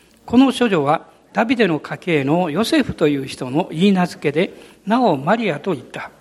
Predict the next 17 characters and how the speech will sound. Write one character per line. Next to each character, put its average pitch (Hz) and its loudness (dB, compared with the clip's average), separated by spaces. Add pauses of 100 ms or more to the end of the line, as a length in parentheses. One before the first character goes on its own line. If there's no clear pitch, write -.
(580)
御 180 2
使 226 2
い 220 -2
は 202 2
入 - -4
っ 220 -6
て 226 -2
く 220 0
る 175 2
と、 175 2
マ 165 0
リ 208 -2
ア 143 -2
に 135 -4
言 139 -6
っ - -18
た。 143 -10